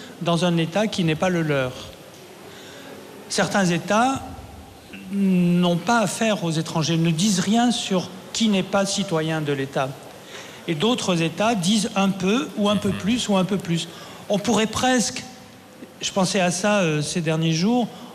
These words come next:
Speaker 1: on pourrait pre-, presque faire une, euh, classification, un championnat du monde des États en fonction de la quantité de droits qu'ils donnent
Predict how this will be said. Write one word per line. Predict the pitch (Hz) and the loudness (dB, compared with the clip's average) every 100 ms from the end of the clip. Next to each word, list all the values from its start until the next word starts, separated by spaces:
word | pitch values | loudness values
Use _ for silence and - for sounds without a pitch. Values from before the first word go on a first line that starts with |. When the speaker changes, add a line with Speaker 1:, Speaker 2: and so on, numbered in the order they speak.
| - | -6
Speaker 1:
on | 170 | -2
pourrait | 202 208 | 2 0
pre-, | 208 240 - | 0 -6 -6
presque | - 233 - | -2 -2 0
faire | 208 175 | 0 2
une, | 180 160 | 2 4
euh, | 151 139 139 - - | 2 0 -4 -12 -2
classification, | 208 - 196 - 190 180 - 208 226 190 | 0 0 0 0 2 2 2 2 4 4
un | |
championnat | 147 202 202 208 185 | 2 2 2 2 2
du | 175 | 2
monde | 190 226 254 220 - - - 180 | 4 4 4 0 -4 -16 -10 -2
des | 185 180 | 0 2
États | 190 190 220 240 247 - - - - - | 0 2 2 2 0 -6 -18 -20 -20 -6
en | 185 | -4
fonction | 208 202 - 240 | 0 0 2 2
de | 208 | 4
la | 185 180 | 2 2
quantité | 220 196 208 220 196 | 0 0 -2 0 0
de | 185 | 2
droits | 175 170 233 | 0 2 2
qu'ils | 240 208 175 | 2 -2 0
donnent | 190 214 | 2 2